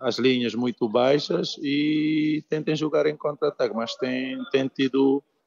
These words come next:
pelo menos boas performances com equipas, eh, do nível de Portugal, ou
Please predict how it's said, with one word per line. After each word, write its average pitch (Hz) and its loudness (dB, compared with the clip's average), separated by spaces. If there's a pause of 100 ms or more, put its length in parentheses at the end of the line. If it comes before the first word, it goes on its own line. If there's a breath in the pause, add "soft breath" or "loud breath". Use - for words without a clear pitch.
(140)
pelo 131 6
menos 135 2
boas 131 2
performances 135 -2
com 139 -4
equipas, - -2
eh, 120 2 (320)
do 120 2
nível 120 0
de 104 -6
Portugal, 113 0
ou 107 0